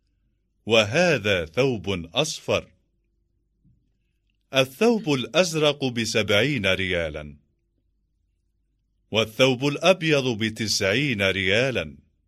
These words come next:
والثوب الأصفر بثلاثين ريالا. ماذا يريد مالك؟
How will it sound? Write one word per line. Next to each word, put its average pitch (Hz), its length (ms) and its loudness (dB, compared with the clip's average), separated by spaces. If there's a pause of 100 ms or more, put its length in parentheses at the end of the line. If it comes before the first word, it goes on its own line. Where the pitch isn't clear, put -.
(1500)
والثوب 156 600 2
الأصفر 165 800 0
بثلاثين 107 1120 0
ريالا. 80 560 -2 (1900)
ماذا 151 500 4
يريد 110 540 0
مالك؟ 85 720 -6